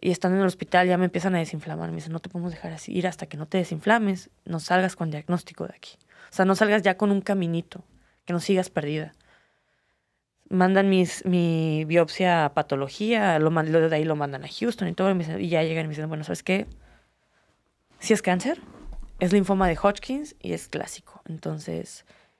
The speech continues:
no es una célula agresiva, gracias a Dios. Es tratable, eh, entonces hay que ver en qué estadio estás, en qué fase estás". Me mandan a hacer un pet scan,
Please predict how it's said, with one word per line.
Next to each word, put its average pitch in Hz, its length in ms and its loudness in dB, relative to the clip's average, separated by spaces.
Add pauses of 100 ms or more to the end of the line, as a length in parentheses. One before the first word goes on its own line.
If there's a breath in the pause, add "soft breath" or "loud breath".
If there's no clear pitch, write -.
(300 soft breath)
no 190 460 8
es 202 200 2
una 214 360 4
célula 202 360 6
agresiva, 175 500 2
gracias 180 300 -2
a 151 40 -2
Dios. 165 540 -4 (760)
Es 190 160 0
tratable, 202 720 4 (220)
eh, 156 680 -4 (1080)
entonces 156 540 -8 (420 soft breath)
hay 170 140 4
que 180 120 0
ver 180 160 8
en 180 120 0
qué 180 100 0
estadio 170 400 -2
estás, - 640 -10
en 156 100 -10
qué 151 140 -10
fase - 260 -12
estás". - 440 -12 (200)
Me 165 140 -4
mandan 160 300 -2
a - 20 -2
hacer 160 180 -6
un 160 80 -4
pet 165 160 -2
scan, - 240 -8